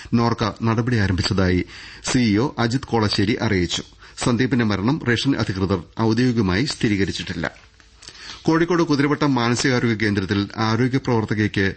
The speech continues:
ക്രൂരമർദ്ദനമേറ്റ സംഭവത്തിൽ മനുഷ്യാവകാശ കമ്മീഷൻ സ്വമേധയാ കേസെടുത്തു. മാനസികാരോഗ്യ കേന്ദ്രം സൂപ്രണ്ട് ഒരാഴ്ചയ്ക്കകം റിപ്പോർട്ട് സമർപ്പിക്കണമെന്ന്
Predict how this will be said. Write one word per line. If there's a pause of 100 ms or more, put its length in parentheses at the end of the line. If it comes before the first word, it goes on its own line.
(280)
ക്രൂരമർദ്ദനമേറ്റ
സംഭവത്തിൽ
മനുഷ്യാവകാശ
കമ്മീഷൻ
സ്വമേധയാ (100)
കേസെടുത്തു. (1700)
മാനസികാരോഗ്യ
കേന്ദ്രം
സൂപ്രണ്ട്
ഒരാഴ്ചയ്ക്കകം
റിപ്പോർട്ട്
സമർപ്പിക്കണമെന്ന്